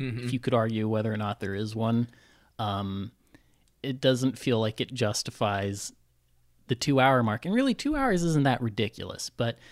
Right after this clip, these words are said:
Speaker 2: this is a, I, I think the closest thing I can, th-, I mean, it's a drama, but it, it's sort of like a slice of life kind of film. Like,
Speaker 1: Yeah.
Speaker 2: um, this is just supposed to be sort of represent-,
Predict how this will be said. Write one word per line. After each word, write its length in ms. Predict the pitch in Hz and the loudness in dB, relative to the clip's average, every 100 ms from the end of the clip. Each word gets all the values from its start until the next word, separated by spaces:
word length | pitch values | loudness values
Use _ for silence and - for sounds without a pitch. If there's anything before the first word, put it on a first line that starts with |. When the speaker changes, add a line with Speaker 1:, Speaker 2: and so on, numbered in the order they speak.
| - | -4
Speaker 2:
this 200 | 185 190 | 0 2
is 160 | 220 165 | 2 2
a, 300 | 156 131 131 - _ _ - | 4 2 -2 -10 _ _ -12
I, 100 | 156 - - | -10 -10 -12
I 120 | - - - | -12 -14 -6
think 240 | 233 233 | -4 -2
the 80 | - | -4
closest 580 | - - 190 - 185 - | -4 0 0 0 -4 -2
thing 400 | 147 147 135 123 - _ _ _ _ - | 2 2 2 0 -6 _ _ _ _ -10
I 60 | 147 | -6
can, 160 | 160 147 | -2 -4
th-, 120 | - | -2
I 40 | 170 | 0
mean, 160 | 180 | 2
it's 160 | 190 - | 2 0
a 40 | |
drama, 640 | 147 151 151 156 135 117 113 | 0 2 4 6 6 4 0
but 120 | 131 | -2
it, 220 | 127 131 143 | -2 -2 -6
it's 200 | 147 - | -8 -8
sort 280 | - 185 | -4 -4
of 100 | 175 | -2
like 160 | 151 143 | -2 -2
a 40 | - | -4
slice 420 | - 135 120 - | -4 -2 -2 -4
of 120 | 107 | -4
life 320 | 110 107 - - | -2 -2 -4 -10
kind 260 | 110 92 | -12 -12
of 80 | 87 | -12
film. 380 | - - - - - | -12 -12 -12 -14 -10
Like, 360 | 117 95 - - | -8 -10 -12 -18
Speaker 1:
Yeah. 200 | 101 92 101 - - - - | -18 -18 -20 -20 -20 -16 -8
Speaker 2:
um, 640 | 104 98 87 95 90 110 _ _ _ _ _ _ _ _ _ - | -6 -4 -4 -6 -8 -12 _ _ _ _ _ _ _ _ _ -8
this 240 | 135 127 | -4 -4
is 100 | 135 | -4
just 260 | - 190 - | 0 0 0
supposed 400 | - 160 143 - | 0 0 0 -2
to 40 | - | -4
be 200 | 120 113 | -2 -2
sort 300 | - 113 107 | -6 -6 -6
of 260 | 104 - - | -8 -10 -6
represent-, 600 | 123 120 120 117 113 | -4 -4 -4 -2 -2